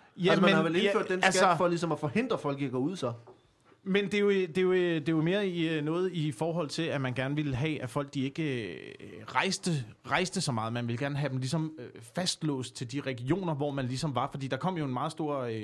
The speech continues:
Speaker 1: immigration til U S A,
Speaker 2: Ja, det er
Speaker 1: hvor
Speaker 2: klart.
Speaker 1: folk, de ligesom, øh, bosatte sig, og,
Speaker 2: Mhm.
Speaker 1: øh, så var der nogen, der fandt ud af, "Hey, skulle vi ikke, øh, rejse, øh, til Californien, bosætte os derovre?"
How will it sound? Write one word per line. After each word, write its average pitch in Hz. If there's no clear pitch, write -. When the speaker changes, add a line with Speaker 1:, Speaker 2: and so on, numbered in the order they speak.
Speaker 1:
immigration 156
til 147
U 120
S 110
A, 123
Speaker 2:
Ja, 117
det 135
er 131
Speaker 1:
hvor 143
Speaker 2:
klart. 139
Speaker 1:
folk, 185
de 170
ligesom, 160
øh, 123
bosatte 220
sig, 165
og, 151
Speaker 2:
Mhm. -
Speaker 1:
øh, 135
så 190
var 190
der 165
nogen, 151
der 170
fandt 131
ud 143
af, 135
"Hey, 143
skulle -
vi 147
ikke, 147
øh, -
rejse, -
øh, 95
til 113
Californien, 147
bosætte 151
os 113
derovre?" 110